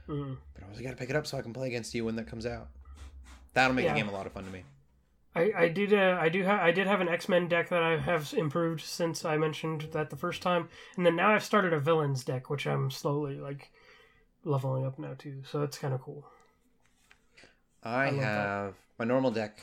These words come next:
Speaker 2: that I started with, a move deck, and then a destroy deck. My destroy deck is not very good. I need to work on that, like a
Speaker 1: Hmm.
Speaker 2: discard je-, deck. But my move deck is great.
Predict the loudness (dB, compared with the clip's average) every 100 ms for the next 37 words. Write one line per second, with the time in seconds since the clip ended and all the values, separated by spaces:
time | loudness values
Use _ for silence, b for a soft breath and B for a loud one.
0 | -12 -4 -4 -2 -2 -2 -2 -6 _ -8
1 | -8 -6 -4 -2 -2 -4 -2 -2 -2 -10
2 | -16 -10 -8 -6 -8 -12 -12 -10 -2 0
3 | 0 -2 -8 -12 -14 -12 -10 -4 -2 -2
4 | -6 -8 -12 -8 -8 -8 -10 -10 -8 -8
5 | -8 -14 b b b b -16 -10 -10 -8
6 | -10 -8 -8 -10 -14 _ _ _ -16 -14
7 | -12 -10 -6 -4 -4 -8 -10 -10 -12 -14
8 | -14 -14 -20 _ _ _ _ b b b
9 | _ -4 0 4 4 4 4 2 -4 -6
10 | -4 -4 -6 -8